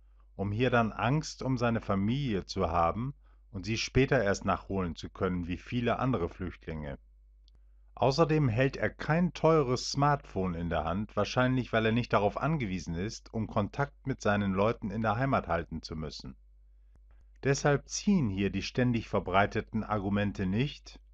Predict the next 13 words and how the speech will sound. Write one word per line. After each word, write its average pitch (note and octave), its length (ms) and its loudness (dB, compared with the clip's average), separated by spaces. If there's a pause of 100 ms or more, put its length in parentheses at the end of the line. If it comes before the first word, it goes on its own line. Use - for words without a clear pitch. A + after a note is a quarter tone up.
(400)
der G#2+ 100 2
feige C#3 380 2
Kerl C3 320 2
sei G#2+ 200 6
alleine A2+ 440 4
gekommen A#2 500 0
und A2 220 -2
ließe B2 260 -2
seine G#2+ 260 2
Familie A2+ 480 0
im F#2+ 120 0
Kriegsgebiet - 640 -4
zurück, F#2+ 340 -2